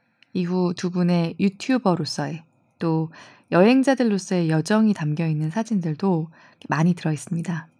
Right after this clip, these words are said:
어, 유튜브에서도 본 분들이 적지 않겠지만 활력이 넘치는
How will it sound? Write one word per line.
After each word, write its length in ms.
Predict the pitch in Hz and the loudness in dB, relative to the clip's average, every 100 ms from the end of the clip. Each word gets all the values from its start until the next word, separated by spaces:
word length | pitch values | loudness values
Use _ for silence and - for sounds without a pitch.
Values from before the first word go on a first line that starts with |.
| _ _ _ _ _ _ _ _ - | _ _ _ _ _ _ _ _ -4
어, 60 | |
유튜브에서도 800 | 190 196 302 320 294 254 247 202 - _ _ _ - | -2 2 4 6 4 4 6 6 2 _ _ _ 0
본 280 | 226 226 202 | 4 6 6
분들이 640 | 175 180 175 180 170 - | 4 2 2 4 2 -2
적지 300 | - 175 - | -8 -8 0
않겠지만 720 | 185 156 - - 185 208 160 165 _ _ - _ _ | 0 0 -8 -4 0 2 0 -4 _ _ -20 _ _
활력이 400 | - 339 359 349 | -2 2 4 6
넘치는 840 | 262 175 160 - 170 165 160 151 | 6 4 0 -2 0 2 2 0